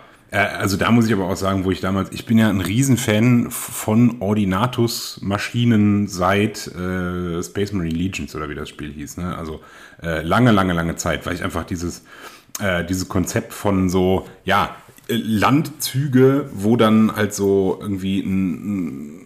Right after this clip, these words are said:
ein Weltraum, also ein Raumschiff Großgeschütz irgendwie montiert ist, äh, dass, dass du halt irgendwie so einzelne Waffen hast, die so krass sind, dass darum Kriege geführt werden, ne? Das Konzept fand ich immer toll.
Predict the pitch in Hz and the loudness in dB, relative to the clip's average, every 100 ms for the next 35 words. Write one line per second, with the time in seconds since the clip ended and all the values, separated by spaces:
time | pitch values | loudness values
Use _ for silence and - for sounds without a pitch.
0 | - 92 92 90 101 123 117 95 92 95 | -14 -8 -4 0 0 0 0 0 0 2
1 | 92 - 98 98 110 92 104 127 - 107 | 0 -2 -4 0 0 2 2 2 0 -2
2 | - 98 120 117 95 - 101 - - 90 | -4 -2 0 0 -2 -4 -4 -4 -4 -2
3 | 90 87 90 - 104 - 110 - - 92 | 0 -2 -2 -4 -4 -4 -6 -6 -8 -4
4 | 95 92 - - - - - 98 - 104 | -2 -4 -8 -20 -20 -16 -8 -6 -2 -2
5 | 104 113 98 101 - 98 101 92 92 - | 0 0 2 0 0 0 0 0 -2 -2
6 | 107 120 127 107 87 107 - 110 110 - | 0 2 4 2 2 0 0 -2 -2 -4
7 | 98 87 113 - 107 - 104 95 101 - | -4 -2 -2 -2 -2 0 -2 -2 -4 -4
8 | 87 90 110 110 98 107 104 - 110 92 | 0 0 2 0 0 -2 -2 -4 -4 -4
9 | 78 - 80 78 73 85 98 - - 104 | -8 -8 -6 -4 -4 -4 -6 -12 -4 -2
10 | - 101 107 - - 98 - 117 110 - | 0 0 0 -4 -2 -4 -2 2 2 2
11 | 95 73 | -2 -2